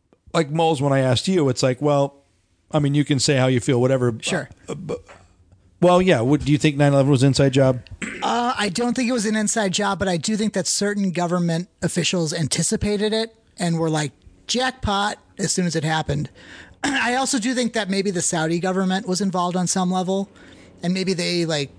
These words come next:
Speaker 2: called some people and were like, "Hey, uh, don't make a, don't,
Speaker 1: Yeah.
Speaker 2: don't go on an airplane on, uh, this date." Um, but I don't think it was a conspiracy
Speaker 1: And I,
Speaker 2: to the
Speaker 1: I,
Speaker 2: government.
Speaker 1: I can fall from the line. Well, wait, what, what about you? Do you think there's anything?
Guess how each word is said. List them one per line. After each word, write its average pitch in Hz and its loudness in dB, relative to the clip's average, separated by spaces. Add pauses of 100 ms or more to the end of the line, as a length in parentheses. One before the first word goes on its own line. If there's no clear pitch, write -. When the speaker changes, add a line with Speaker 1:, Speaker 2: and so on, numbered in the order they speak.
Speaker 2:
called 151 -4
some 151 -2
people 139 -4
and 131 -4
were 127 -2
like, 127 -4
"Hey, 123 -4 (160)
uh, 131 0
don't 139 -4
make 131 -6
a, 123 -2 (140)
don't, 202 -4
Speaker 1:
Yeah. - -2
Speaker 2:
don't 175 -2
go 185 -2
on 170 -2
an 156 -4
airplane 170 -2
on, 135 0
uh, 131 -2
this 165 -4
date." 135 -4 (600)
Um, 139 -2 (360)
but 160 -2 (220)
I 208 -4
don't 220 -2
think 214 -2
it 196 0
was 170 -4
a 143 -2
conspiracy 131 -4
Speaker 1:
And 190 4
I, 190 4
Speaker 2:
to - -8
the 175 0
Speaker 1:
I, 185 4
Speaker 2:
government. 131 -4
Speaker 1:
I 160 2
can 170 2
fall 160 4
from 151 2
the 143 4
line. 135 4
Well, 170 4
wait, 156 2
what, 143 0
what 131 4
about 123 4
you? 98 0
Do 113 -2
you 113 2
think 120 0
there's 120 4
anything? 123 2